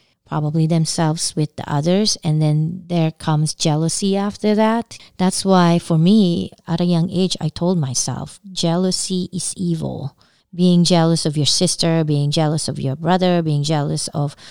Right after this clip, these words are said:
because of what people have, it's like, it's evil. It's, it's playing in my mind, and it's gonna poison my mind. So in order for me to stick to what is good, I have to focus on myself.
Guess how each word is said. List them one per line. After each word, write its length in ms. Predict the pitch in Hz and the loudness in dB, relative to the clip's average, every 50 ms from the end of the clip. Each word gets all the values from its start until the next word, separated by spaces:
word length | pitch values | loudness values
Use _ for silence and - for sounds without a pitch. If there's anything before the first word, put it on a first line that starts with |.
| - 175 | -8 -6
because 300 | 156 147 - 147 139 - | -6 -4 -2 -2 -2 -2
of 120 | 143 143 | -2 -2
what 140 | 147 147 - | -4 -4 -4
people 340 | - - - - 160 151 151 | -6 -10 -8 -6 -4 -4 -4
have, 560 | - - - 165 165 165 165 165 170 170 175 - - | -4 -6 -6 -4 -2 -2 0 0 -2 -2 -4 -10 -10
it's 260 | - 185 175 - - - | -6 -4 -4 -4 -2 -4
like, 180 | 170 165 - - | -4 -6 -4 -4
it's 200 | - 180 - - - | -4 -4 -4 -4 -2
evil. 420 | 220 220 226 175 - - - - - | 0 0 0 0 -4 -8 -10 -12 -6
It's, 240 | - 180 165 - - - | -4 -4 -4 -4 -6 -6
it's 160 | 190 - - | -6 -6 -6
playing 440 | - - - 208 202 202 202 202 190 | -4 0 2 4 4 4 4 4 4
in 120 | 175 170 | 2 2
my 140 | 170 160 160 | 2 2 2
mind, 420 | 156 151 151 151 156 170 190 - - | 0 0 0 0 0 0 -2 -2 -2
and 160 | - 160 151 156 | 0 0 0 2
it's 160 | 151 - - | 0 -2 -4
gonna 160 | - 151 139 | -4 -4 -4
poison 440 | - - - 180 170 160 160 151 143 | -4 -4 0 0 0 2 0 0 -2
my 160 | 143 135 135 | -2 -2 -2
mind. 360 | 135 139 143 143 139 - - | -4 -4 -4 -6 -8 -8 -4
So 360 | - - - - 185 170 165 - - - - - - - - | -4 -2 0 0 0 0 0 -2 -6 -14 -20 -20 -20 -8 -2
in 120 | 190 165 | -2 -2
order 360 | 196 208 185 180 185 196 202 | 0 2 2 2 4 2 2
for 180 | 190 - - 180 | 0 0 0 2
me 240 | 170 175 175 180 180 - - | 2 4 4 2 0 -2 -4
to 280 | - 180 170 160 170 165 - - - - _ | -4 -2 -2 -2 -2 -4 -8 -14 -20 -20 _
stick 420 | - - - - - 185 - - - | -8 -8 -2 2 2 2 2 0 -2
to 160 | - 185 165 | 0 0 2
what 200 | 160 170 170 - - | 4 2 0 0 0
is 180 | 170 151 - | -2 -2 -2
good, 380 | - - - 165 165 170 175 - - - | -2 0 2 4 4 4 2 0 -6 -6
I 120 | - 160 170 | -2 -2 0
have 640 | 170 147 - - - 165 165 170 175 190 185 - - | -2 -2 -4 -6 -4 -2 0 0 0 0 -2 -4 -4
to 160 | - - 165 | -4 -2 -2
focus 560 | 151 - - - 170 160 160 - - 170 - - | -4 -6 -4 -2 0 0 0 -2 -4 -4 -4 -2
on 100 | - 156 | -2 0
myself. 680 | 160 156 147 139 - - - - 156 135 - 131 - - | 0 0 0 -2 -2 -2 -2 -2 -2 -2 -4 -6 -10 -12